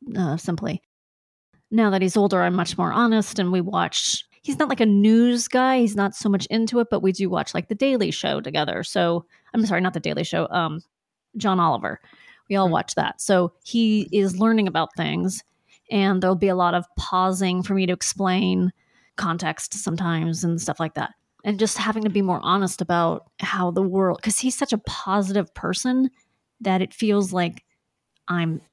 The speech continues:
Speaker 1: soiling his, you know, his cleanliness. <laughs> But I also feel like he needs to, you know, know things. So I'm a lot more,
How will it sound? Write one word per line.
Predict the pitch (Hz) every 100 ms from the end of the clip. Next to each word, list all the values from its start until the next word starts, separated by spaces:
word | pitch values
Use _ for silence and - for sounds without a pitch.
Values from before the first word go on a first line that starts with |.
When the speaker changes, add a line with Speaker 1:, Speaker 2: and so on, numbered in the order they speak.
| _ _ _ _ _ _ -
Speaker 1:
soiling | - - - 196 196 208 226 214 214
his, | 202 202 175 170 - - -
you | 208 202
know, | 180 160 156 - _ _ _ _ -
his | 190 190 -
cleanliness. | - - 185 190 214 254 262 233 - - - - -
<laughs> | - 262 -
But | 180 -
I | - 165 214
also | 214 226
feel | 208 233 220
like | 202 208
he |
needs | 202 196 180 -
to, | 208 185 - -
you | 202
know, | 175
know | 180 196 226
things. | - - - 190
So | - 170 165 165 - - _ _ -
I'm | 170 185
a | 190
lot | 185 175
more, | 190 185 180 180 180